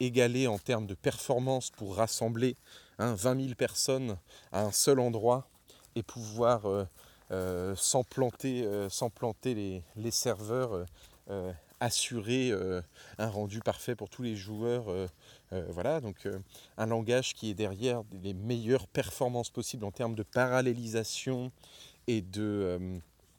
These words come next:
et de cloud computing, Erlang. Euh, voilà, le créateur d'Erlang a dit, « Moi, je pars sur du fonctionnel, hein. » parce que je me rends compte que, euh, à chaque fois que je veux faire de l'orienté objet, euh, au début j'ai besoin d'une banane,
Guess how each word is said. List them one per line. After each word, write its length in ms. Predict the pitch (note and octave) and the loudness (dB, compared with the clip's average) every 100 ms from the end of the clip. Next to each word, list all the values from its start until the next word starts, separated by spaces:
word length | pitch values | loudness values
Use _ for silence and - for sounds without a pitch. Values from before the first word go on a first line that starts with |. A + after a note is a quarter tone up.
| _ _ _ - - | _ _ _ -14 -4
et 120 | A#2+ | 0
de 120 | A2 | 0
cloud 380 | - C#3 B2+ A#2 | 2 6 6 6
computing, 720 | B2 G#2 - G2+ - G3+ G#3 - - - - | -2 -4 -6 -8 -4 -4 -4 -10 -20 -12 -4
Erlang. 520 | A2+ F2+ G2 D3 E3+ E3 - - - | -2 0 0 0 -2 -8 -16 -18 -2
Euh, 440 | A#2 G#2 G#2 G#2 G#2+ - | 0 2 0 -2 -6 -2
voilà, 220 | B2 A#2+ | 6 6
le 80 | G#2 | 6
créateur 480 | - D3 C#3 - B2 | 2 2 2 4 4
d'Erlang 520 | A#2 G2 A#2+ E3 B2+ G2+ - - - - - | 4 4 4 4 0 -6 -18 -20 -20 -6 2
a 100 | A#2 | 2
dit, « 180 | C#3 C#3 | 2 4
Moi, 160 | C3+ | 6
je 100 | - | 6
pars 180 | - - | 4 4
sur 160 | - A2+ | 2 0
du 120 | A2 | -2
fonctionnel, 720 | A#2+ G#2+ - G2+ A2+ C#3+ B2 - - | -4 -4 -2 0 2 2 -2 -8 -6
hein. » 220 | G2+ A#2 _ _ - _ - | -4 -4 _ _ -20 _ 0
parce 220 | A#2 - - | 0 0 -2
que 100 | C#3 | -2
je 140 | A#2 | -2
me 120 | B2 | -2
rends 160 | G2+ A2 | 0 -2
compte 360 | - C#3+ C#3+ | 0 -2 -2
que, 120 | - B2 | 0 2
euh, 540 | C3 A#2+ G2 G2+ G#2 - | 4 4 4 2 0 0
à 100 | A2+ | -2
chaque 220 | A#2+ - | -2 -2
fois 180 | - B2+ | 0 0
que 400 | - A2 G#2+ G#2 | 0 0 0 -2
je 80 | G#2 | -4
veux 20 | |
faire 220 | G#2+ B2 | 0 2
de 40 | A2 | 4
l'orienté 360 | G#2+ A2 G2+ | 2 0 -2
objet, 420 | G#2+ F#2 G#2+ D3+ F3+ - - - - | -4 -2 2 2 0 -10 -20 -10 -2
euh, 600 | G#2+ G2 F#2+ F#2+ G2+ A2+ | 2 2 2 2 2 2
au 80 | A#2 | 0
début 340 | A#2+ A#2 C3 | -2 -2 -4
j'ai 120 | A2 A2 | -2 -2
besoin 240 | F#2+ A2+ | 0 0
d'une 220 | G#2+ G2+ | 0 2
banane, 500 | F#2+ A2+ D3 F#3+ F#3 | 6 6 6 4 -2